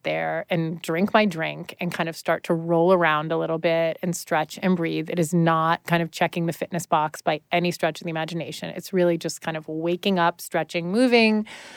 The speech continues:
drinking. It feels very kind of nurturing. It feels pretty feminine to me. It's, uh, it feels good.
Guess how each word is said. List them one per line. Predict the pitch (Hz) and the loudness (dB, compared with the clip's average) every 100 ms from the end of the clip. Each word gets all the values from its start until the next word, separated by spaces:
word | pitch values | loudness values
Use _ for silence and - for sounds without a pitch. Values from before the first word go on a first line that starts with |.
| - - | -20 -4
drinking. | 277 277 254 254 240 220 | 4 4 6 4 6 4
It | - | 0
feels | 196 175 165 | 0 -2 0
very | 170 170 | -2 -2
kind | - 180 | -6 -8
of | 175 | -6
nurturing. | 233 233 220 - 208 190 | 0 0 0 2 4 4
It | 185 | 0
feels | - - | -8 -14
pretty | - 185 180 | -10 -10 -10
feminine | - - 233 214 214 202 | -8 2 4 6 6 4
to | 220 | 4
me. | 208 202 190 190 190 | 4 4 4 2 2
It's, | - 156 - - - - - - - | -2 -4 -4 -6 -8 -18 -20 -16 -2
uh, | 165 160 - | 2 2 -2
it | |
feels | 196 262 - | -4 -4 -4
good. | - - - - | -6 -8 -8 -12